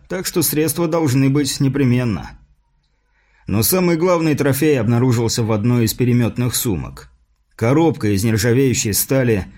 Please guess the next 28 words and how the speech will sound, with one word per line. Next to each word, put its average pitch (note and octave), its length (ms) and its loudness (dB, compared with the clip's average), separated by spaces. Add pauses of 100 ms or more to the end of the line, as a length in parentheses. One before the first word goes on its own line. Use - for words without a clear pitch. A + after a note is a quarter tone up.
(120)
примерно C3+ 420 2
пятнадцать C3+ 640 -4
на A2 160 -2
двадцать C3 500 -2 (120)
и G2+ 100 -2
на G#2+ 140 2
десять A2+ 340 0
сантиметров, B2 720 -2 (180)
весом B2+ 460 0
килограммов A2 640 0
два. A#2+ 380 -2 (720)
Достав A#2 440 0
ее, E3 200 2
Антип D3+ 320 0
начал D3+ 320 2
вертеть C3+ 400 0
в B2+ 80 0
руках C3+ 420 0
и F#2+ 60 -2
попробовал C3 580 0
было B2 220 2
подцепить C3+ 580 -2
крышку. - 480 0 (460)
"Батя, D3+ 360 0
не C#3 280 4
надо, A#2+ 360 0 (140)
не G2+ 140 0
вскрывай", C#3+ 480 0